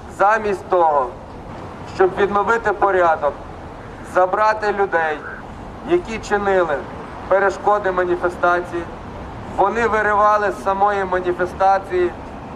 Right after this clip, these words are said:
мирних її учасників і відвозили до себе в райвідділ. Після цього на протязі двох годин було винесене рішення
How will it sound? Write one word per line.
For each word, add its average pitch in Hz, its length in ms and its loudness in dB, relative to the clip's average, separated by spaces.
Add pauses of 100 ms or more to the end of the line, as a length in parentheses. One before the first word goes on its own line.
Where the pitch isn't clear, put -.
(800)
мирних 202 500 0
її 190 180 2
учасників 190 760 2 (1500)
і 180 80 2
відвозили 196 680 4
до 180 140 2
себе 180 340 2
в 170 60 0
райвідділ. 165 500 -4 (2000)
Після 214 380 -2 (120)
цього 185 400 6 (480)
на 175 100 4
протязі 214 580 0
двох 208 280 4
годин 190 460 4 (1000)
було 214 260 6
винесене 202 640 2
рішення 190 460 0